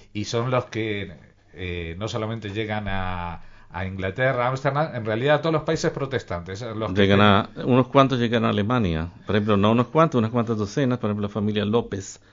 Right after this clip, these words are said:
Speaker 2: Suazo
Speaker 1: Ujú.
Speaker 2: llegaron a Hambu-, Hamburgo.
Speaker 1: Claro,
Speaker 2: En
Speaker 1: porque
Speaker 2: en
Speaker 1: son todas las
Speaker 2: Bremen.
Speaker 1: zonas, estamos hablando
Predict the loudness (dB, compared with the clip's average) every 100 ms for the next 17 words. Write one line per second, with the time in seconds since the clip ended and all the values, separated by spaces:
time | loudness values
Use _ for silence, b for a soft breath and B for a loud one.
0 | b -12 0 2 2 0 -4 -4 -10 b
1 | b b b b b -8 -2 2 4 4
2 | 2 2 2 0 -6 -8 -4 -4 -4 -2
3 | 0 0 -2 -8 -14 _ _ B B -2
4 | 2 2 2 -2 -2 4 6 4 2 0
5 | 0 -4 -6 -10 -8 -6 -2 -2 2